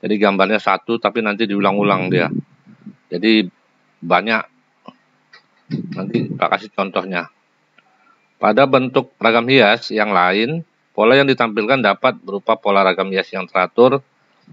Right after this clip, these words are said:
terukur, dan memiliki keseimbangan. Pola ragam hias geometris dapat ditandai dengan bentuk seperti persegi empat, zigzag, garis silang, segitiga,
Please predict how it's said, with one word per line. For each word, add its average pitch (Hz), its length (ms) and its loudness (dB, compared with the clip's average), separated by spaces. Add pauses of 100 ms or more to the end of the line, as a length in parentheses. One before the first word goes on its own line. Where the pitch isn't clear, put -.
(120)
terukur, 123 680 2 (120)
dan 107 240 -2
memiliki 101 480 -2
keseimbangan. 95 720 -2 (840)
Pola 127 280 4
ragam 127 240 0
hias 117 240 2
geometris 110 800 0
dapat 104 560 -2
ditandai 98 400 0
dengan 107 320 -4
bentuk 95 400 -4
seperti - 480 -6
persegi 95 480 -8
empat, 113 400 -2 (880)
zigzag, - 480 -2 (400)
garis 87 320 -4
silang, 117 560 -4
segitiga, 107 880 -2